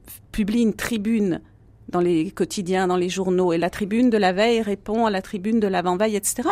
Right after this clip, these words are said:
Mais il y a très peu de dialogue contradictoire, de dialectique. Et je trouve ça, euh, dommageable parce que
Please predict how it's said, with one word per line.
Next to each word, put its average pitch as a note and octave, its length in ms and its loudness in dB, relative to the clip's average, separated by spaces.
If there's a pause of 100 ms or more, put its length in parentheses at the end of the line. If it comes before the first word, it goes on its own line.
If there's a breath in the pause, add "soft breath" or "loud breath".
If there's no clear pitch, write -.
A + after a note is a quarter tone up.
Mais A#3 120 2 (1080 soft breath)
il F3 80 -2
y - 20 4
a F3+ 80 2
très B3+ 220 -4
peu D#4 120 2
de G3+ 120 0
dialogue F#3 680 0
contradictoire, G3+ 720 0
de E3 80 -6
dialectique. F#3 800 -6 (380 loud breath)
Et G3 60 2
je G#3+ 100 2
trouve A#3+ 200 -2
ça, E4 260 0 (360 loud breath)
euh, E3+ 600 2
dommageable A#3 720 2
parce - 280 -2
que B3 360 0